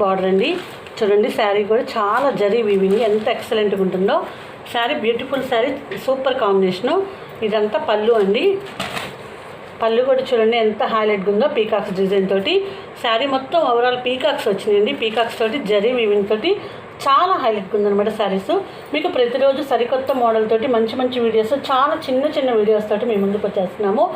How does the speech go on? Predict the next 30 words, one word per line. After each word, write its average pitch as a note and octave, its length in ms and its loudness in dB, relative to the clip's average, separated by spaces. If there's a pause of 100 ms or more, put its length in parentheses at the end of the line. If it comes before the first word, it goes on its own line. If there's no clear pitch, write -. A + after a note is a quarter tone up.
(400)
ఈ F4+ 60 0 (100)
శారీస్ A3+ 340 2 (220)
ఎంత B3+ 240 0 (100)
హైలైట్ G#3 380 2
అంటే, C4 160 0 (460)
ఇదంతా C4 360 0
బ్లౌజ్ A3 360 4 (100)
వర్క్ G#3 320 -2
అండి, A#3+ 200 2 (260)
ఇదంతా A3 420 2
హ్యాండ్స్కి A3 400 0
వస్తుంది G3 360 0
వర్క్. G3 240 0 (840)
బాడీ C4+ 260 4
మొత్తం B3+ 300 0
చిన్న B3+ 240 2
బూటీస్ G#3+ 380 0
లాగా G#3 240 2
వస్తుందన్నమాట. G3 580 2 (720)
చాలా A#3 260 2
మంచి G#3+ 300 0
శారీస్. G3 340 0 (440)
అంతేకాదు, A3+ 440 2 (120)
మనకి G#3+ 520 0 (560)
జూలై A#3 240 4
ఫిఫ్టీన్త్ A3+ 360 0
నుంచి A3+ 140 0 (100)
ఆగస్ట్ A3 280 -2
ఫిఫ్టీన్త్ G3+ 360 0
వరకు A3 200 0